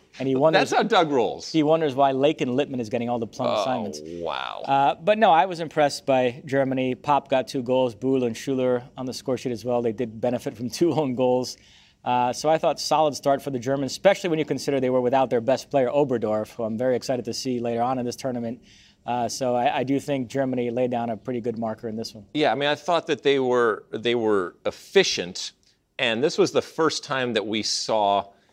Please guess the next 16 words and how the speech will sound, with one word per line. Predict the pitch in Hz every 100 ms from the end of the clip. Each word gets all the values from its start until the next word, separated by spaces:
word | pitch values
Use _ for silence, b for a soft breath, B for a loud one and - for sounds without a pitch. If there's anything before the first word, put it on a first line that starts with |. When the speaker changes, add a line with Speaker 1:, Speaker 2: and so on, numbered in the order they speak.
| b _ -
Speaker 2:
a | 98 92 -
real | 98 113 123 117 110
elite | 104 95 117 - -
team | - 131 101 98
come | - 113 101
out | 92 92 -
and | 95
kind | - 104
of | 90 82
be | 78 104 87 -
elite. | 95 92 117 - - b b
Until, | 98 - 123
by | 95
the | 90
way, | 92 90 90 -
uh, | -